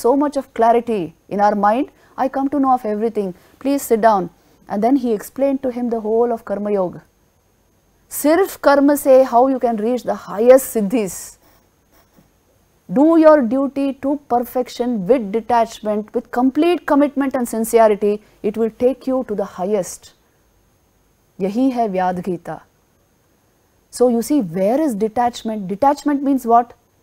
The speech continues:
It doesn't mean not working. It doesn't mean insensitivity to work. It means removing your will from the ego, working for the good of others without bringing yourself into the picture.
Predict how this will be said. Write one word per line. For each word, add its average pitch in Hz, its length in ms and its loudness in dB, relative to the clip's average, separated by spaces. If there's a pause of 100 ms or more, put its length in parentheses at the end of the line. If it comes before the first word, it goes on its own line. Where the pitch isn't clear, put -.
(140)
It 214 100 -2
doesn't 247 400 6
mean 311 160 4 (280)
not 233 200 6
working. 214 320 2 (1000)
It 208 120 -2
doesn't 277 280 4
mean 269 160 4
insensitivity 233 840 0
to 180 160 -4
work. 151 220 -6 (200)
It - 180 -8
means 392 280 2 (540)
removing 294 440 4
your 247 160 4 (220)
will 262 200 6 (120)
from 202 160 -2
the 185 160 -2
ego, 175 220 2 (1120)
working 285 520 4 (220)
for 233 160 -4
the 208 60 0 (100)
good 226 180 4
of 247 180 -6
others 175 300 -2 (1000)
without 233 360 4
bringing 247 400 4
yourself 233 420 2
into 196 160 -4
the 175 100 -2
picture. 151 380 -14